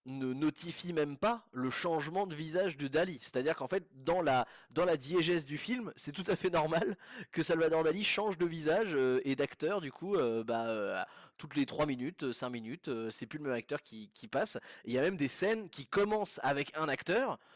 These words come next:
et qui, lors d'un plan de coupe, vont changer d'acteur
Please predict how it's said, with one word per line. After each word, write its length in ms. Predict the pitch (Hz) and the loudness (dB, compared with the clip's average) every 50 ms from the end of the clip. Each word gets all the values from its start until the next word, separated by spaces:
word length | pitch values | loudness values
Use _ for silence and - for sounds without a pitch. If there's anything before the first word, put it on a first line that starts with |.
| - - _ _ - | -20 -20 _ _ 2
et 140 | 156 170 | 2 2
qui, 340 | 165 - - 208 220 226 220 170 | 2 0 -4 -4 -4 -4 -2 0
lors 320 | 160 151 175 196 180 165 | 2 4 4 4 4 2
d'un 120 | 156 156 | 0 -2
plan 200 | 147 - 160 160 | 0 0 0 0
de 60 | 156 156 | 0 0
coupe, 280 | - - 254 254 - | -2 -2 -2 -2 -2
vont 300 | 170 147 139 151 180 208 | -4 -4 -2 -2 -2 0
changer 380 | 196 - - 254 233 196 220 233 | 0 0 2 2 2 2 2 2
d'acteur 500 | 196 175 - - - 214 247 277 240 | 2 0 0 2 2 2 4 4 2